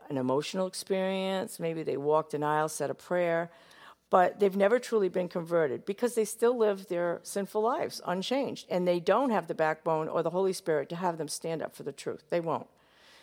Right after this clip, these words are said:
Um, this can be seen in many of the seeker-sensitive churches of today, a lot of music, a lot of entertainment.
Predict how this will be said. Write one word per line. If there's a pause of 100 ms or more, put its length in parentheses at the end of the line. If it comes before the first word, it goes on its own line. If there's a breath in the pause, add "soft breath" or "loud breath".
(640 loud breath)
Um,
this
can
be
seen
in
many
of
the
seeker-sensitive
churches
of
today,
a
lot
of
music,
a
lot
of
entertainment.